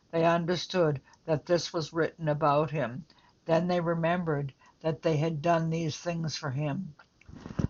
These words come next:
There were many people with Jesus when he raised Lazarus from death and told him to come out of the tomb. Now they were telling others about what Jesus did. That's why so many people went out to meet him,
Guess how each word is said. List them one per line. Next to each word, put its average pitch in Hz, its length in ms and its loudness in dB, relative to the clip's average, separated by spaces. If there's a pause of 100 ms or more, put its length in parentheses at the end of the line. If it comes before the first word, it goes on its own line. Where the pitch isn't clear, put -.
There 196 120 2
were 202 120 8
many 247 280 6
people 247 420 -2
with 170 200 0
Jesus 165 540 -2
when 165 120 -4
he 160 100 -4
raised 160 400 0
Lazarus 160 560 0
from 160 240 -6
death 156 440 0 (520)
and 185 100 -2
told 208 320 4
him 208 140 4
to 196 60 -2
come 180 200 -2
out 175 160 2
of 151 80 -2
the 147 80 -4
tomb. 151 580 -4 (540)
Now 196 260 8
they 226 160 6
were 190 140 2
telling 170 420 0
others 214 360 2
about 165 300 0
what 151 200 4
Jesus 151 440 -4
did. 135 360 -4 (400)
That's 190 240 4
why 185 240 4
so 190 220 0
many 202 240 6
people 190 480 0
went 160 160 2
out 165 220 -2
to 170 100 -10
meet 175 240 -2
him, 151 300 0